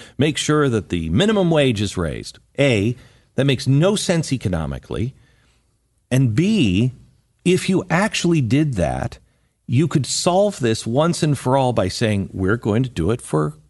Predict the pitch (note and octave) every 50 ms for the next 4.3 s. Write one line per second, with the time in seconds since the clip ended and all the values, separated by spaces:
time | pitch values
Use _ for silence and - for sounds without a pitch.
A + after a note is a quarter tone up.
0 | _ _ - - G2+ G2 - - E3 D#3+ G3 A3+ B3 - F#2 D2 - _ _ _
1 | _ _ _ _ _ - C3+ D3 D3+ C3 C#3+ A#2 - B2+ C#3 C3+ C#3 C#3 C3+ C3+
2 | C3+ C3+ C3+ B2+ - C#3+ C3+ C#3 B2+ A2+ A2 A2 A#2+ C3+ - - A2 A2+ - D#3+
3 | D3 B2+ A2 F2 F2 A#2+ D3 D#3 D#3+ D#3+ - - A2+ G#2 G#2 - - D3+ E3+ G3
4 | G#3+ A3+ - E2 D2+